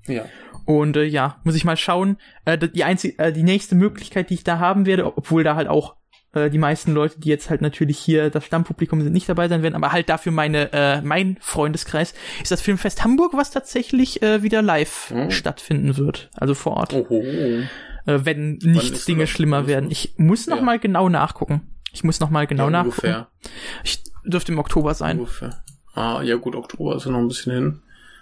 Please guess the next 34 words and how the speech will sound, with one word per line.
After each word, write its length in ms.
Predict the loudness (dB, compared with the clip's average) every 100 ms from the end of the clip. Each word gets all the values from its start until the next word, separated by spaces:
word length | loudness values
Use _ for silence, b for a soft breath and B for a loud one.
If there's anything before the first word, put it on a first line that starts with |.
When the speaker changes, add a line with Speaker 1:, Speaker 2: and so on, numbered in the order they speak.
| b -10
Speaker 1:
Da 80 |
kann 220 | -4 -2 -2
sich 140 | -2
dann 140 | -4 -4
viel 240 | -2 -4
tun. 320 | -4 -6 -6 -6 -12 B B B B B B
Speaker 2:
Genau. 500 | 0 2 2 0 -4 B B B -6 -8 -4
Genau. 420 | 0 2 2 0
Speaker 1:
Ja. 380 | -2 -2 -10 -8 0
Speaker 2:
Aber 140 | 2
ja, 220 | 2 0 -2
da 120 | -2
freue 180 | 0 0
ich 60 |
mich 120 | 2 0
auf 120 | 2
jeden 140 | 2
Fall 140 | 2 0
wieder 120 | 2
drauf, 220 | 0 0
auch 160 | 0 0
wenn 200 | 0 0
das, 280 | 0 -4 -4 0
äh, 200 | 2 2
heißen 440 | 0 0 2 2
wird, 260 | 2 0 -2
dass 100 | -2
ich 120 | 0
wenig 500 | 2 2 2 -2 -8 B B B B
Schlaf 520 | 0 2 0 -4 -6
zu 100 | -2
dieser 240 | 0 -2 -4
Zeit, 360 | -2 -2 -2
äh, 220 | 0 0